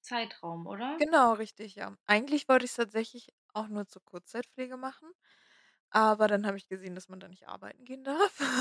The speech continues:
Speaker 2: Das kommt für mich nicht infrage.
Speaker 1: Mhm.
Speaker 2: Und deswegen dachte ich dann: „Na ja gut, dann halt Langzeitpflege.“ So, dann ist es halt so.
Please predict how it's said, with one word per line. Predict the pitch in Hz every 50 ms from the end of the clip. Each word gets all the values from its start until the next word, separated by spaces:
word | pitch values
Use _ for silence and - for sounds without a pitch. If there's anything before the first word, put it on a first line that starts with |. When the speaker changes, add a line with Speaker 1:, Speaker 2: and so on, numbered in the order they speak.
| 269 262 254
Speaker 2:
Das | 311 302 277 -
kommt | - 269 247 226
für | 233 214
mich | 202 196 202
nicht | 202 196 -
infrage. | 269 - _ _ - 262 262 262 269 285 302 311
Speaker 1:
Mhm. | 202 202 196 190 190 185 185 185 190 196 - - _
Speaker 2:
Und | - 208
deswegen | 214 - - 226 233
dachte | 220 208 196 202
ich | 208
dann: | 214 220 220 226
„Na | 226 226
ja | 226 233
gut, | 220 220 233 226 -
dann | 220 214 214 226
halt | 226 233 240 233 -
Langzeitpflege.“ | 214 208 202 214 - _ 185 - - _ _ _ 190 - - - - -
So, | - _ -
dann | - - 208 208 _ _ _ _
ist | - - - 190
es | 185 _ _
halt | 202 - _ _
so. | _ _ - -